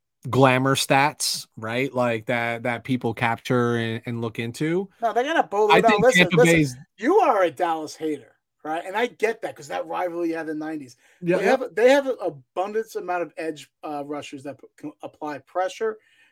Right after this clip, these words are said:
Speaker 2: Their, their linebackers are solid. Uh, their secondary a little suspect, but they've, they've had some tremendous play. Diggs does,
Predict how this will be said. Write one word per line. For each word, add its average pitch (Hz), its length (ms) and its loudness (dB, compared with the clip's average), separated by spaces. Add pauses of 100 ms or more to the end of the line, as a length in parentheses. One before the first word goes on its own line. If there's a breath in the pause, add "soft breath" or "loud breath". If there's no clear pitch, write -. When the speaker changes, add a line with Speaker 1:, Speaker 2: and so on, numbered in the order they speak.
(180 soft breath)
Speaker 2:
Their, 156 280 -2
their 156 180 -6
linebackers 208 800 -2 (200)
are - 140 -12
solid. 202 680 0 (520)
Uh, 143 320 -6
their 165 140 -8
secondary 214 580 -2
a 190 80 -4
little 196 240 -6
suspect, - 720 -4 (300 soft breath)
but 160 100 -8
they've, 160 320 -4
they've 165 220 -6
had 190 360 -4
some 165 220 -6
tremendous 170 480 -8
play. 175 320 0
Diggs 156 400 -6
does, 180 240 -2